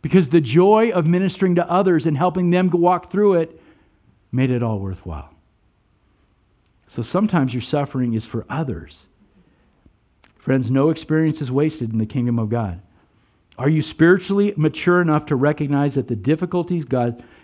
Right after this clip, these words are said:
God brings into your life might be for others?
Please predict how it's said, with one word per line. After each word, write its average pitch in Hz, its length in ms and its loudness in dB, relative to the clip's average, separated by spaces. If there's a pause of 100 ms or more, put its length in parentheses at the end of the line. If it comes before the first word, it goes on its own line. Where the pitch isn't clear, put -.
God 117 180 -4
brings 156 300 0
into 180 240 0
your 165 120 0
life 123 300 -2
might 120 460 -2
be 131 160 2
for 117 280 -10
others? 90 580 -14